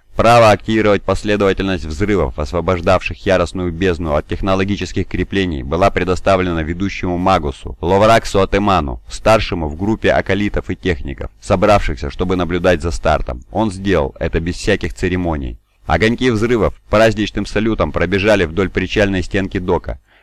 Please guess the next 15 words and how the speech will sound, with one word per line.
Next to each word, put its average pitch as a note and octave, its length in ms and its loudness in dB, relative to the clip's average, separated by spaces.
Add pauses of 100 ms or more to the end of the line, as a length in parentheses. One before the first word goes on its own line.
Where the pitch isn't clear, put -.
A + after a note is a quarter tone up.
(120)
Подъемники, G2 640 0
вспомогательные G2 800 0
трубопроводы F#2 720 0
и F2 60 2
леса F2+ 340 2
полетели E2 500 -2
в - 80 -4
темноту, E2+ 540 -6 (400)
где F2+ 300 0
их F2 80 0
ждали G2 300 2
магнитные F2+ 520 -2
буксировщики, E2+ 720 -2
собиравшие E2 640 -2
мусор. E2 380 -8